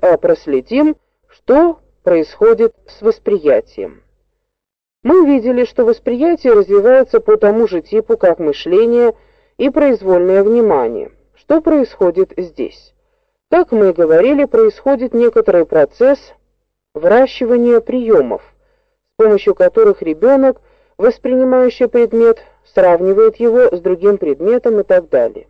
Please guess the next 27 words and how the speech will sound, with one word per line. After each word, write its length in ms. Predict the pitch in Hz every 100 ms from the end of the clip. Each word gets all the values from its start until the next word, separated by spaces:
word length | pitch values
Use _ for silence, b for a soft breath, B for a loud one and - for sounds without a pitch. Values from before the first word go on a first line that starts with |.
| _ _ _ _ _ _ _ _
Это 280 | - 311 359
исследование 720 | 330 - 214 226 233 254 254
завело 400 | 233 185 156 160
нас 260 | 202 156 151
в 140 | -
тупик, 460 | - 156 - 104 - _ _ _ -
и 140 | 185
другие 560 | 190 180 165 214 208 -
исследования 760 | 165 - 202 208 190 185 175
показали 600 | 160 165 165 175 214 208 196
с 80 |
полной 380 | - 262 285 285
ясностью. 800 | 226 214 208 - 123 - - 113 - _ _ _ _ _ -
Дальнейшее 680 | 208 226 240 220 - 175
развитие 600 | 165 160 180 190 - 156
восприятия 840 | 143 - - 147 143 123 - 170
заключается 760 | 170 185 214 220 302 311 - 262
в 80 | -
том, 360 | 185 160 175 - _ _ _
что 200 | _ 220
оно 200 | 254 349
вступает 540 | - 254 254 320 320
в 160 | - -
сложный 520 | - 240 302 208 147
синтез 600 | - 247 302 294 294 269
с 140 | - 160
другими 580 | 143 127 190 175 139